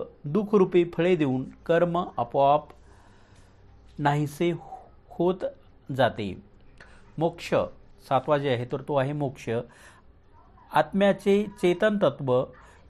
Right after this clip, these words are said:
जडाच्या संपर्कातून पूर्णपणे मुक्त होणे म्हणजे मोक्ष. संपूर्ण कर्माचा क्षय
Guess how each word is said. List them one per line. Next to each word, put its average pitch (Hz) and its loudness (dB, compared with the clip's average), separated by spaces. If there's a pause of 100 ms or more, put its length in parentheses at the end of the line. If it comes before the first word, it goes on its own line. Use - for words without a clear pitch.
जडाच्या 160 4
संपर्कातून 143 -2
पूर्णपणे 180 -2
मुक्त 170 -6
होणे 123 -2 (140)
म्हणजे 131 -4
मोक्ष. 127 -10 (2250)
संपूर्ण 214 2
कर्माचा 165 2
क्षय 160 -2